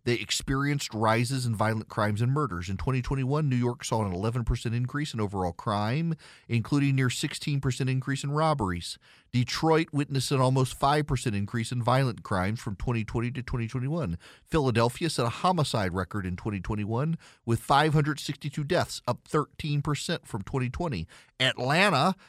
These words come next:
had a two-year total of three hundred fifteen murders, which accounts for a two-thirds increase compared to the two years prior. When Trump put the spotlight on high crime rates in Democrat-run cities, we retorted with the high crime rate Republican cities.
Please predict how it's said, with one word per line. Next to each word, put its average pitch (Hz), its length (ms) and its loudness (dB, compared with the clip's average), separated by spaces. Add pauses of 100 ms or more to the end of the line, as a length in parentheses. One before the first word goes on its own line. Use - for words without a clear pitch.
had 135 180 6
a 131 80 4
two-year 170 520 2
total 156 360 2
of 143 100 0
three 165 280 0
hundred 143 280 2
fifteen 139 460 -2
murders, 127 360 2
which 139 160 -2
accounts 156 380 0
for - 140 0
a 113 40 2
two-thirds 143 600 -2
increase 147 500 -2 (260)
compared 151 380 4
to - 80 2
the 139 100 2
two 160 180 -2
years 156 240 0
prior. 202 520 4 (320)
When 135 180 4
Trump - 460 2
put - 140 6
the 143 60 2
spotlight 139 600 4
on 131 120 4
high 165 280 4
crime 143 420 4
rates 131 280 2
in 113 140 0
Democrat-run 131 760 4
cities, 143 420 0 (280)
we 160 180 6
retorted 170 640 6
with 151 160 2
the 135 80 4
high 160 220 6
crime 165 360 4
rate 180 160 4
Republican 175 600 4
cities. 92 440 -2